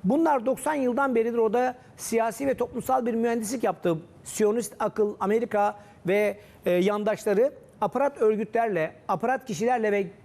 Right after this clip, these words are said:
e, iktidara getirmiş oldukları dikta rejimlerle. Biliyorsunuz ki, e, ka-, e, kaçan, e, katil Esed ve babası iktidara ge-, gelmesinin asıl nedeni şuydu.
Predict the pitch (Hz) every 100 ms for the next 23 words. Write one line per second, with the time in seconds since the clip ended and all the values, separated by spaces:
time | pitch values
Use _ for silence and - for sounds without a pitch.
0 | - - 214 190 185 - - 214 240 240
1 | 214 254 254 233 190 180 190 254 349 -
2 | - - - - - - 143 180 160 214
3 | 196 185 202 170 127 - - - - 233
4 | 349 277 247 220 233 214 208 - - -
5 | 175 180 180 180 196 180 196 233 196 220
6 | 214 196 190 214 202 226 202 - - -
7 | 175 165 165 165 165 165 185 - 202 190
8 | 220 - 226 - 226 - - - - 180
9 | 202 202 247 233 151 170 - - - 208
10 | 226 254 254 247 214 202 233 226 240 233
11 | 220 208 202 214 254 214 190 254 - 240
12 | 156